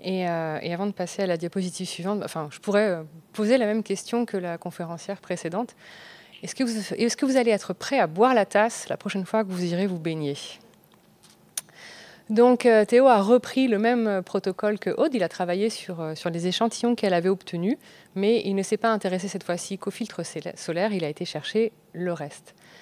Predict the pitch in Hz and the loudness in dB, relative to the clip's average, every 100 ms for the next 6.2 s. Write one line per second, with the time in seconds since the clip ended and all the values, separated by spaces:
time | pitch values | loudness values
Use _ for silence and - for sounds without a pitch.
0 | - - - 180 180 226 214 - 180 160 | -20 -20 -12 -10 -2 -4 -2 -4 -4 -4
1 | 214 - 208 226 190 - 165 165 240 277 | -8 -2 0 0 -2 -6 -4 -2 -2 -8
2 | _ _ _ _ _ - - _ 202 190 | _ _ _ _ _ -20 -20 _ -4 -2
3 | 190 240 226 240 240 220 208 220 214 220 | 0 0 0 2 2 2 2 0 0 0
4 | 226 - - - 185 180 180 175 226 202 | 0 -2 -12 -8 -6 -4 -4 -2 -2 -2
5 | 185 202 - 214 185 165 196 202 185 175 | -4 -6 -2 -2 -2 -2 -2 -2 -2 -2
6 | 208 | -4